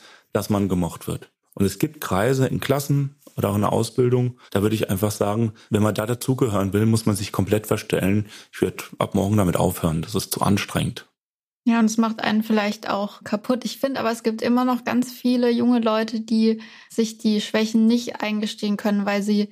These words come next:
Speaker 2: dann selbst schwach sind. Dass man einfach da ein Verständnis oder ein Gefühl dafür bekommt, nur weil man Schwächen hat, heißt es nicht, dass man nicht stark ist. Das heißt eigentlich eher das Gegenteil. Wenn man weiß, wo seine Schwächen sind,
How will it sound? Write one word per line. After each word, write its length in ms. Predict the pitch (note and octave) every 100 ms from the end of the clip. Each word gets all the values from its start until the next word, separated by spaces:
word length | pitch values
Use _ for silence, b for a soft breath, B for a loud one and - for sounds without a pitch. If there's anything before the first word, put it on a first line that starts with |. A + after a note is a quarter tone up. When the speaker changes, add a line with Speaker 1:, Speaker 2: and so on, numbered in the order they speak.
| -
Speaker 2:
dann 400 | G#3 G3+ G3+ -
selbst 520 | A3+ A3+ A#3 A3+ -
schwach 260 | - G3+ -
sind. 280 | - G#3 A#3
Dass 140 | A3
man 120 | G#3+
einfach 300 | G#3 A3 A3+
da 120 | A3+ A3
ein 100 | A3+
Verständnis 720 | A#3 - B3 B3+ B3+ A3+ A3
oder 100 | G#3+
ein 120 | G#3
Gefühl 340 | G#3 - C4
dafür 320 | B3 A3 A3 G#3
bekommt, 340 | G#3 A3+ G#3+
nur 160 | A3+ G#3+
weil 80 |
man 140 | G#3+ G3+
Schwächen 460 | - A#3 C4 A3+
hat, 260 | G#3+ F#3 - _ -
heißt 180 | G#3
es 160 | G#3 -
nicht, 320 | A#3 A3 -
dass 180 | G#3+ G#3
man 320 | G#3 G3 F#3+ -
nicht 160 | F#3
stark 340 | - A#3 A#3+ A#3+
ist. 220 | G3 -
Das 160 | G3
heißt 180 | G#3+ G#3+
eigentlich 300 | - G3 -
eher 100 | G3
das 180 | F#3+ F#3+
Gegenteil. 420 | A#3+ A#3+ A3 G3
Wenn 80 | G3+
man 160 | F#3+ G3
weiß, 240 | G#3+ A3
wo 40 | G#3+
seine 220 | G3 G3
Schwächen 360 | - G3+ G3+ F#3+
sind, 340 | A#3+ B3 B3+